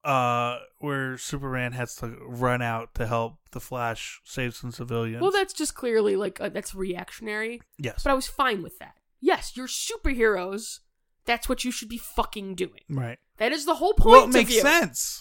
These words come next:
Speaker 2: Right.
Speaker 1: Yeah, I mean, it, it was, it's very reactionary. It feels very shoehorned in, but it makes sense
Speaker 2: But
Speaker 1: for
Speaker 2: that
Speaker 1: the
Speaker 2: is
Speaker 1: character.
Speaker 2: the point, that, that you are Superman. That is what you do. That's
Speaker 1: Right.
Speaker 2: your thing. That's what you're supposed to be doing. You wanna talk about the teaser?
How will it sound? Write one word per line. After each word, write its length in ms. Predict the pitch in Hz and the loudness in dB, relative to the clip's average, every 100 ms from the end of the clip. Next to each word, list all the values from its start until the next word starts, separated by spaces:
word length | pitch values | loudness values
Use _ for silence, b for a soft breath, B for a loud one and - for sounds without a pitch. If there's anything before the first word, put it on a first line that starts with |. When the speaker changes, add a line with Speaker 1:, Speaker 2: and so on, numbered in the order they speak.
| 554 | 6
Speaker 2:
Right. 320 | - - - - | 6 2 -8 -4
Speaker 1:
Yeah, 260 | 208 131 123 | 0 0 2
I 120 | 165 | 0
mean, 180 | 190 185 | 0 -2
it, 320 | 196 185 175 | -6 -4 -2
it 40 | |
was, 520 | 208 214 202 165 151 - | 6 8 8 4 -6 -6
it's 180 | 165 156 | -4 0
very 180 | 202 202 | 0 2
reactionary. 720 | 180 156 151 151 147 147 131 | 4 2 2 -2 0 0 -4
It 60 | 131 123 | -8 -10
feels 280 | - 135 127 | -4 -4 -2
very 220 | 135 131 | -2 -2
shoehorned 480 | - 131 120 120 113 | -4 -6 -2 -4 -4
in, 140 | 104 - b b - | -10 -14 b b -6
but 100 | 156 | -4
it 60 | |
makes 240 | 143 131 - | -4 -4 -4
sense 160 | 165 | 0
Speaker 2:
But 80 | - | 2
Speaker 1:
for 40 | 233 | 4
Speaker 2:
that 120 | 226 | 2
Speaker 1:
the 60 | 139 | 2
Speaker 2:
is 40 | |
Speaker 1:
character. 180 | 127 - 123 | 2 0 -2
Speaker 2:
the 20 | |
point, 420 | 214 185 - - - | -2 -6 -8 -14 -14
that, 120 | - - 190 - | -14 -14 -16 -12
that 220 | 180 165 | -12 -10
you 100 | 170 | -10
are 80 | 170 | -10
Superman. 560 | - 359 269 214 185 - _ _ _ - | -8 -8 -6 -8 -12 -20 _ _ _ -20
That 100 | 170 | -16
is 160 | - | -14
what 240 | 185 - - | -12 -12 -16
you 60 | |
do. 180 | 185 - _ _ _ _ | -16 -18 _ _ _ _
That's 200 | 165 156 | -16 -6
Speaker 1:
Right. 140 | 127 117 | -6 -4
Speaker 2:
your 120 | 214 | -8
thing. 340 | 220 - 185 _ _ _ | -8 -8 -10 _ _ _
That's 120 | _ | _
what 100 | - - | -20 -20
you're 60 | |
supposed 360 | - 190 190 - | -16 -14 -14 -16
to 40 | 196 | -18
be 100 | 180 | -18
doing. 180 | - _ _ _ _ _ _ _ _ _ _ _ _ _ _ _ _ _ _ _ _ _ _ _ _ _ _ _ _ _ _ _ - | -18 _ _ _ _ _ _ _ _ _ _ _ _ _ _ _ _ _ _ _ _ _ _ _ _ _ _ _ _ _ _ _ -12
You 120 | 208 | -4
wanna 120 | 196 190 | -2 -2
talk 160 | 202 | -4
about 120 | 196 190 | -6 -10
the 60 | |
teaser? 440 | - 240 254 330 | -10 -8 -4 -4